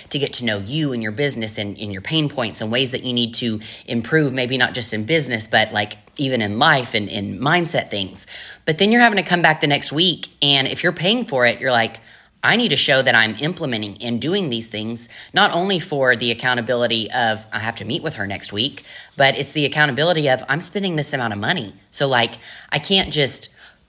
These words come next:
think of this idea or be told this idea and, like, oh, one day that would be great."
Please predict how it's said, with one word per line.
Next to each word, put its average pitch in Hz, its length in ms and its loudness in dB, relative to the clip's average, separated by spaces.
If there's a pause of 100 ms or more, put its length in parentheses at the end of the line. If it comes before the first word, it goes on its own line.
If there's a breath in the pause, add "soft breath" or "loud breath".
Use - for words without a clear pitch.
think 160 240 0
of 135 120 0
this 113 220 0
idea 107 420 0
or 123 200 -2
be 110 120 -4
told 151 280 0
this 131 160 2
idea 101 360 2
and, 120 160 0
like, 131 200 0
oh, 226 160 6
one 196 260 4
day 143 200 4
that 131 140 6
would 120 100 4
be 110 120 -4
great." 98 420 -4